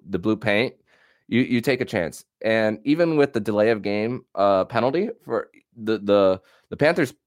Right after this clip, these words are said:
penalty kill was just outstanding on that one. They weren't, they, Ekblad, uh, on, on that one was just i-, i-, incredible, uh, uh, as well. And, and, and for, Forsling, uh, one, once again, an, an, an-, another, uh,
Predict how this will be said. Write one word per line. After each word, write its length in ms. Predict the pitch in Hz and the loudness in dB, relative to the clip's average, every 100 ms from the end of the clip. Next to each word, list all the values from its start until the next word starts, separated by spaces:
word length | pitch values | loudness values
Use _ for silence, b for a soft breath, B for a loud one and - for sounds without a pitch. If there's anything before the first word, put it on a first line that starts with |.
| _ | _
penalty 300 | - 120 131 | 0 2 2
kill 200 | 95 107 | 0 0
was 180 | 95 82 | 0 -4
just 240 | 92 90 - | -8 -8 -6
outstanding 640 | 73 - - 95 107 92 | -8 -8 -4 0 0 0
on 140 | 80 76 | -4 -4
that 160 | 73 | -6
one. 120 | 82 87 | -4 -2
They 120 | 95 | 0
weren't, 300 | 101 101 - - | 0 0 -4 -8
they, 320 | 104 95 69 - | 0 0 0 -4
Ekblad, 540 | 110 113 113 113 113 117 b b b - | -4 -2 2 4 4 0 b b b -4
uh, 100 | - - - - | -4 -6 -8 -2
on, 160 | 107 - | -2 0
on 140 | 110 | 2
that 180 | 107 92 | 4 2
one 160 | 110 104 | 2 0
was 180 | 92 - | -2 -4
just 320 | 95 - - - | -6 -6 -14 -16
i-, 80 | - - | -16 -12
i-, 80 | 82 - | -12 -10
incredible, 720 | 92 107 101 101 104 104 _ - | -4 0 2 2 2 0 _ -6
uh, 40 | |
uh, 200 | - 95 - 95 | -4 -4 -6 -4
as 220 | 98 101 | -4 2
well. 400 | 98 104 104 - _ _ _ 101 | 4 4 4 -2 _ _ _ -2
And, 560 | 101 95 90 90 85 - - | 0 2 0 -2 -6 -10 -6
and, 200 | 95 - | -6 -4
and 160 | 98 92 | -8 -4
for, 340 | 110 120 - _ | 0 0 0 _
Forsling, 500 | 117 127 101 90 85 - | -2 -2 -2 -6 -6 -6
uh, 160 | 90 90 | -2 -2
one, 280 | 90 101 - | 0 -2 -4
once 260 | 95 104 101 | -2 -2 -2
again, 320 | 90 101 85 - | -2 -2 -2 -6
an, 200 | 87 - - | -8 -8 -10
an, 180 | 90 - _ _ - | -10 -12 _ _ -8
an-, 120 | 95 | -4
another, 640 | 98 92 101 107 104 101 92 | -2 0 0 2 4 4 2
uh, 160 | 95 | 0